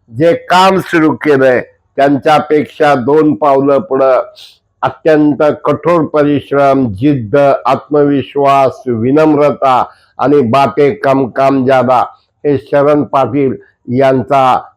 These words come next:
स्वभाव आहे. आणि ही चुणूक मला असं वाटतं की ह्या ऐतिहासिक, अ, कार्यक्रमाला आपण फक्त मुरुम तालुका, लोहारा तालुका,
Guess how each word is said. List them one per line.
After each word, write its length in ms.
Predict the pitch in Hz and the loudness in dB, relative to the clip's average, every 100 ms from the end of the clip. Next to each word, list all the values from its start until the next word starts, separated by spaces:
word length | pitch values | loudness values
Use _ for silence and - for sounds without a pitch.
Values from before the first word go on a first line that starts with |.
| _ | _
स्वभाव 360 | - 131 143 151 | -4 0 2 4
आहे. 360 | 147 151 156 156 - _ - | 4 4 2 0 -8 _ -6
आणि 220 | 123 151 | -2 0
ही 280 | 127 156 156 | 2 2 0
चुणूक 460 | 113 160 175 165 - - _ | -2 -2 0 -2 -6 -12 _
मला 220 | 120 147 | -2 0
असं 240 | 151 - 156 | 0 0 0
वाटतं 560 | 151 151 - 170 151 - - _ _ | 2 2 0 0 0 -2 -8 _ _
की 60 | 160 | 0
ह्या 220 | 160 160 - | 2 2 2
ऐतिहासिक, 880 | 156 143 175 165 165 - 202 196 - | 0 0 2 2 2 0 -2 -2 0
अ, 320 | 180 175 175 | 2 4 2
कार्यक्रमाला 920 | 151 160 147 143 147 147 143 143 135 98 - _ _ | 2 0 0 0 0 0 2 2 2 0 -6 _ _
आपण 520 | - 127 - 156 151 143 - | -4 -2 0 2 2 0 -2
फक्त 320 | 143 - 160 160 156 127 - _ | -4 -2 2 4 2 0 -6 _
मुरुम 360 | 127 151 180 175 | -2 0 2 2
तालुका, 580 | 170 151 147 139 143 143 | 2 2 2 0 0 2
लोहारा 540 | 143 143 160 165 156 123 | 2 2 4 4 2 0
तालुका, 600 | 143 139 120 139 139 | 0 0 -2 0 0